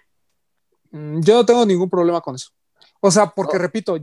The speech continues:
Speaker 1: yo, yo no sé por qué la decisión de la marca es dárselo a, a, a Sigo Pacheco y no dárselo a Edgar Román. O sea, no, a veces no lo entiendo. A mí lo que no me gusta,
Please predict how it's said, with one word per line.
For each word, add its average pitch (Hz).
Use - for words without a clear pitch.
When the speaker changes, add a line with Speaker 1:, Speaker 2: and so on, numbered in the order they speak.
Speaker 1:
yo, 196
yo 196
no 233
sé 220
por 202
qué 202
la 202
decisión 180
de 190
la 170
marca 165
es 170
dárselo 170
a, 123
a, -
a 147
Sigo 190
Pacheco 202
y 135
no 160
dárselo 160
a 135
Edgar 127
Román. 147
O 143
sea, 143
no, 165
a 170
veces 170
no 165
lo 151
entiendo. 147
A 190
mí 220
lo 359
que 233
no 208
me 320
gusta, 247